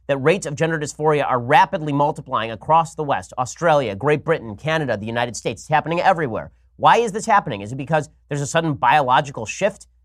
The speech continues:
in human genomes? Or is it possible that environmental and social conditions actually make a difference with regard to sexual behavior and identification? Instead of doing that, Brown University had a different solution. A different solution. I'm gonna tell you about that solution in just one second. First,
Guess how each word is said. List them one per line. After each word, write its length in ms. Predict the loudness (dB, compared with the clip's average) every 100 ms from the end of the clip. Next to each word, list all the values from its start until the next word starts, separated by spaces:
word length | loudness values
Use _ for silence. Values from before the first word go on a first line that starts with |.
| _ _
in 160 | -4 -4
human 440 | -4 -4 -2 0
genomes? 580 | -2 -2 0 0 0 -8 _ _
Or 220 | 4 4
is 80 | 4
it 80 | 2
possible 540 | 2 2 2 -6 -6 _
that 100 | -4
environmental 580 | 0 4 4 2 0 -4
and 120 | -4
social 260 | -4 -4 -4
conditions 460 | -6 -6 -4 -6 -2
actually 320 | -2 -2 -2
make 160 | -2 -4
a 40 |
difference 360 | -4 -4 -4 -6
with 80 | -6
regard 260 | 0 0
to 60 | 0
sexual 320 | -4 -4 -2
behavior 480 | -2 -2 -2 -6 -8 _ -4
and 140 | 0
identification? 800 | 0 0 -4 -6 -4 -4 -4 -10 -14 _ _ _ _ _ _ -10
Instead 380 | -8 -2 0
of 80 | 2
doing 180 | 0 0
that, 180 | 0 0
Brown 200 | -2 -2
University 460 | -2 -4 -6 -8
had 120 | -8 -6
a 40 |
different 280 | -6 -8 -8
solution. 460 | -10 -14 -16 -20 -20 _ _ _ _ _
A 80 | -8
different 260 | -4 -4 -4
solution. 300 | -6 -10 -12
I'm 60 |
gonna 80 | -8
tell 180 | 0 0
you 80 | 2
about 160 | -4
that 120 | -6
solution 340 | -8 -8 -8 -8
in 60 |
just 220 | -4 -4 -4
one 140 | -4
second. 320 | -4 -4 -4
First, 280 | -2 -2 -6